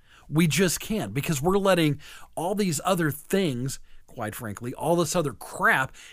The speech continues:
get in the way of what the most important thing is, and that is spreading the news of Jesus. That's why, that's why Jesus tells us that, because he knows how we are. He knows,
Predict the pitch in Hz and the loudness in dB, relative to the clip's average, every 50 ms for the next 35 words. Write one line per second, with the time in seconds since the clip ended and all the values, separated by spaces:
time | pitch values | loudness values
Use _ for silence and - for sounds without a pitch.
0 | - _ 139 139 123 110 170 202 208 214 196 170 151 135 139 180 190 156 98 80 | -14 _ -6 -4 0 4 6 6 6 6 6 6 6 6 4 2 2 0 -2 -4
1 | 85 95 107 117 - _ _ _ _ _ _ - - 135 135 156 175 151 170 151 | -8 -10 -12 -12 -16 _ _ _ _ _ _ -6 -4 0 2 2 2 2 4 4
2 | 147 147 156 147 - 160 147 - - 170 165 160 156 147 160 151 160 185 185 151 | 6 6 6 6 4 0 -2 0 0 0 2 2 0 2 2 2 2 4 2 2
3 | 127 - - 165 151 139 117 165 156 156 156 123 123 135 - - - - - - | 0 0 0 0 0 0 0 0 0 0 0 -2 -2 -4 -6 -12 -18 -20 -20 -6
4 | - 151 151 143 - - - - 139 120 107 98 98 107 123 131 139 - - - | -2 0 0 0 0 -2 -4 -4 -4 -4 -4 -4 -4 -6 -8 -10 -12 -14 -14 -2
5 | 143 147 147 139 127 107 98 92 98 113 - - - - - - - - - - | 2 4 4 4 4 2 0 -2 -4 -6 -8 -10 -12 -16 -20 -20 -20 -16 -8 -4
6 | 127 139 139 120 160 226 247 208 117 - - - - - - - - - - - | -4 -2 -2 0 0 0 0 0 -2 -6 -10 -12 -14 -16 -16 -18 -20 -20 -20 -20
7 | _ - - - - - - - - - - - - - - - - _ - - | _ -20 -20 -20 -20 -20 -20 -20 -20 -20 -20 -20 -20 -20 -20 -20 -20 _ -20 -20
8 | - - _ _ _ _ _ _ _ _ _ _ _ _ _ _ _ _ - - | -20 -20 _ _ _ _ _ _ _ _ _ _ _ _ _ _ _ _ -14 -12
9 | - - 170 175 175 165 160 147 135 123 113 - _ - - - _ _ _ _ | -12 -6 -4 -2 -2 -2 -2 -2 -4 -6 -8 -12 _ -20 -20 -20 _ _ _ _
10 | _ - - - _ _ _ _ _ _ _ _ _ _ _ - - 143 - - | _ -20 -20 -20 _ _ _ _ _ _ _ _ _ _ _ -12 -10 -10 -6 -4
11 | - 175 185 147 151 180 175 151 147 - - - 190 208 170 110 - - - 71 | -2 -2 -2 0 0 0 0 0 -2 -4 -4 -4 -4 -4 -4 -4 -6 -8 -8 -10
12 | - - - - 151 147 - 165 151 143 139 139 151 151 160 151 - 147 143 139 | -12 -12 -8 -6 -4 0 2 4 6 6 6 6 6 6 4 4 2 -2 -2 0
13 | 131 143 165 170 131 98 101 127 143 143 135 135 143 151 147 151 147 139 - - | 0 0 2 2 0 0 0 2 2 4 4 4 4 6 6 6 4 4 2 -2